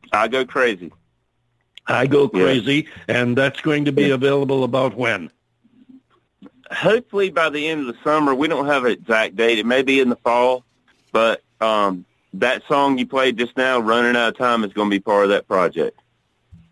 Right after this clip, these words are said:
Speaker 2: Fantastic, and, uh, I wanna, I wanna call you out right this minute. You be sure and keep in touch with us. Let us know when the album's coming out. As a matter of fact, if you, uh, you get a couple of tracks of it, maybe we can, uh,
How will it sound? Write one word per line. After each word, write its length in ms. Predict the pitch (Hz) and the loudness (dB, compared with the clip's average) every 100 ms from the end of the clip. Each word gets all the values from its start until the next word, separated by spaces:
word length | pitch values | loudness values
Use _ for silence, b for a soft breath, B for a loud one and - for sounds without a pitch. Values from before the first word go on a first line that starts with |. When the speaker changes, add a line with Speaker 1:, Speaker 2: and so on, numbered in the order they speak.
| - | -4
Speaker 2:
Fantastic, 760 | 117 107 127 127 - 139 113 | -2 0 0 -2 0 -2 0
and, 360 | 110 117 113 113 | 0 0 0 0
uh, 160 | 113 | 2
I 40 | 113 | 2
wanna, 300 | 117 127 113 B B | 2 0 -4 B B
I 60 | 113 | 0
wanna 180 | 123 | 0
call 320 | 127 - 139 156 | 0 0 0 2
you 100 | 185 | 2
out 220 | 170 175 123 | 2 0 -2
right 240 | 127 175 | -2 0
this 200 | - 190 | 0 -4
minute. 380 | 165 160 156 170 B B B - | -2 -2 -2 -4 B B B -6
You 120 | 123 | -2
be 120 | 123 | 0
sure 300 | 123 185 165 | -2 0 2
and 120 | 143 | 0
keep 220 | - 156 147 | -2 -4 -2
in 120 | 127 | -2
touch 280 | 147 151 - | -2 -2 -2
with 140 | 139 | 0
us. 260 | 143 143 - B B | 0 0 -4 B B
Let 260 | 131 127 143 | 0 2 2
us 120 | 139 | 0
know 200 | 151 147 | 0 0
when 160 | 147 139 | 2 2
the 100 | 135 | 2
album's 400 | 139 147 143 117 | 2 2 0 -2
coming 300 | - 139 131 | -2 0 0
out. 180 | 139 135 | 2 0
As 60 | |
a 40 | 113 | 0
matter 200 | 131 123 | -2 -2
of 80 | |
fact, 260 | 135 139 139 B B B | 0 -2 -2 B B B
if 240 | 127 117 - | 0 0 4
you, 340 | 131 131 131 | 4 6 6
uh, 100 | 135 - - | 4 0 -8
you 220 | 95 117 | -2 2
get 160 | 120 127 | 2 2
a 40 | |
couple 300 | 117 135 - | 0 -2 0
of 80 | 131 | -2
tracks 360 | - 139 139 160 | 0 0 2 0
of 120 | 147 | 0
it, 140 | 147 | 0
maybe 260 | 135 139 139 | 0 2 4
we 180 | 135 131 | 4 2
can, 300 | 139 127 127 | 0 -2 0
uh, 140 | 127 | -2